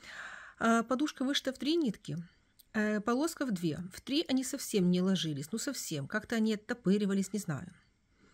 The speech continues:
Внешне вообще не видно, что здесь две нитки. А, да и вообще черный по черному плохо все видно. А, но, повторюсь, мне ими вышивать совсем не понравилось,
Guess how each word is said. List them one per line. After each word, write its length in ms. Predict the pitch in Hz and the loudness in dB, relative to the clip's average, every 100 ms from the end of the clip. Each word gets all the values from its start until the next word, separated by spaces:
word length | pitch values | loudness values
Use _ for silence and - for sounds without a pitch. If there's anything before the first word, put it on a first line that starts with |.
| - - - - - _ _ _ _ _ - | -20 -20 -20 -20 -20 _ _ _ _ _ 0
Внешне 520 | 254 269 359 370 277 | 2 4 2 2 0
вообще 380 | 262 262 262 247 | 0 -2 0 2
не 120 | 226 | 2
видно, 200 | 214 208 | 2 -2
что 160 | - 214 | -2 0
здесь 200 | 202 175 | 0 0
две 160 | 165 | 2
нитки. 380 | 165 233 - 381 440 _ _ _ _ _ - - - _ _ _ - | 2 0 -2 -6 -6 _ _ _ _ _ -20 -20 -20 _ _ _ -4
А, 260 | 320 302 285 | 0 2 4
да 140 | 277 | 4
и 60 | 311 | 4
вообще 300 | 208 - 403 427 | 2 2 -2 -2
черный 320 | - - 320 302 | -2 0 0 0
по 100 | 294 | -2
черному 320 | - 285 269 | -2 -2 -2
плохо 280 | 247 247 220 | -4 -4 -4
все 160 | - | -4
видно. 400 | 226 220 220 208 170 _ _ _ _ _ _ _ _ - - - | -2 -2 -4 -8 -12 _ _ _ _ _ _ _ _ -20 -20 -8
А, 160 | 226 226 | 0 2
но, 160 | 254 | 2
повторюсь, 560 | 269 277 - 285 294 - | 0 -4 -2 0 2 2
мне 140 | 226 | 2
ими 100 | 233 | 2
вышивать 440 | 220 220 220 214 185 | 2 0 0 0 0
совсем 380 | 175 165 190 247 | -4 -4 0 -2
не 80 | |
понравилось, 520 | 302 320 330 349 330 | -2 -4 -2 0 -2